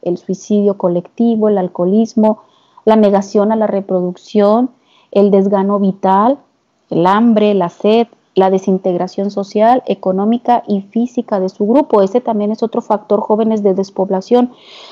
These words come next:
Hay que señalar que Malvido no solo señala que las enfermedades fue un primer tipo de despoblación,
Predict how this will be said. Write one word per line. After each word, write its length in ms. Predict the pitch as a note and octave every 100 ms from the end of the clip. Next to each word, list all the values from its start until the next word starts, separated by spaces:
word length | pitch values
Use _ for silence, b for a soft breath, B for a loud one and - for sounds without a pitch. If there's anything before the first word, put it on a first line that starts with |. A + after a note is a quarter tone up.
| B B
Hay 200 | - G3+
que 100 | G3+
señalar 500 | A#3+ A#3 A3+ G3+ G3
que 160 | G3+ A3+
Malvido 560 | A3 G3+ F#3+ G3+ A3 A#3
no 200 | G#3+ G#3
solo 440 | G#3 G#3 A3 G#3+ -
señala 440 | F#3+ F3+ F3 A#3+
que 120 | A#3+
las 180 | G3+ -
enfermedades 680 | F3 E3 E3 E3 G#3+ C4+ B3+
fue 140 | G#3+ G3+
un 200 | G#3 G#3
primer 460 | _ G#3+ G3+ G3
tipo 480 | G#3 A#3 B3+ A#3 F#3+ - b b b -
de 140 | G3
despoblación, 720 | F#3 - F3+ F3 - C4